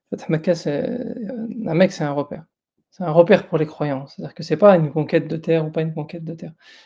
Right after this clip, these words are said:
Je pense que le prophète, alayhi salatu wa salam, avait un, un objectif bien plus important que, qu'une question de territoire. C'était de faire en sorte qu'il pose les conditions pour que les gens puissent,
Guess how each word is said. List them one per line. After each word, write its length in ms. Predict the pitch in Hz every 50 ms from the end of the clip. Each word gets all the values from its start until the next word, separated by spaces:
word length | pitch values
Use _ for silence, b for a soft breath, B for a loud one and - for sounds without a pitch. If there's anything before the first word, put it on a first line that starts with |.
| B B
Je 40 |
pense 160 | - 175 165 -
que 60 | 175
le 80 | 160
prophète, 340 | - 175 160 170 170 190 180
alayhi 100 | 156 147 147
salatu 160 | - 156 147
wa 40 | 151
salam, 120 | 190 185 165
avait 220 | 151 147 156 175 175
un, 160 | 165 151 -
un 200 | - - 160 160
objectif 420 | 160 156 160 156 - - 185 156 151
bien 180 | 165 180 185
plus 220 | 175 - - 160 160
important 400 | 156 151 156 151 - - 160 156
que, 300 | 156 - 143 139 139 160 b b b b b b b b b b b b b _
qu'une 340 | - - 175 156 156 156 151
question 280 | 156 160 160 - 180 165
de 60 | 160
territoire. 420 | - 156 147 147 - 156 139 131
C'était 240 | - - 147 151 170
de 60 | 165
faire 200 | - - 170 151
en 80 | 151 151
sorte 400 | 151 - 196 - 190 - - -
qu'il 1120 | - - 180 175 180 185 202 - - _ _ _ _ _ _ _ _ _ - 185 156 156
pose 280 | - 214 202 180 160 156
les 140 | 170 165
conditions 580 | 165 185 170 165 160 156 156 - 185 185 175 170
pour 160 | 165 156 160
que 140 | - - 175
les 160 | 156 156 151
gens 240 | 156 175 175 175 165
puissent, 560 | 165 - 170 160 - - - - - - -